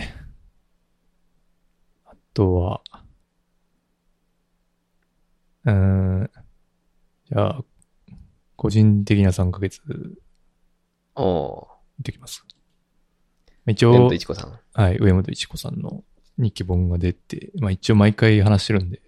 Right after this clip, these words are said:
Speaker 2: うん。
Speaker 1: まあ、これだ、今回出たんで、一応話しておきますか。
Speaker 2: いつやったっけ？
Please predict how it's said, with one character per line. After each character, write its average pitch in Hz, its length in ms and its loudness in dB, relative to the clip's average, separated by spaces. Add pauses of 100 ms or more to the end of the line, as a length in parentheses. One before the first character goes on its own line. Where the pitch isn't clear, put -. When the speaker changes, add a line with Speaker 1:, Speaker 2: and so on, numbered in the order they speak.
(800)
Speaker 2:
う 104 100 -2
ん。 82 320 -6 (1080)
Speaker 1:
ま - 80 -2
あ、 - 20 -2
こ 101 100 2
れ 95 60 4
だ、 92 120 2 (260)
今 98 220 -4
回 90 220 -2
出 87 120 -4
た 92 120 -8
ん 90 120 -12
で、 147 220 -16 (1000)
一 - 180 -14
応 - 40 -14
話 90 200 -10
し - 40 -16
て - 60 -20
お - 20 -20
き - 100 -20
ま 104 60 -20
す - 100 -18
か。 - 120 -20 (1900)
Speaker 2:
い - 60 -20
つ - 60 -8
や 135 80 0
っ - 20 -6
た - 100 -14
っ - 40 -16
け？ - 240 -18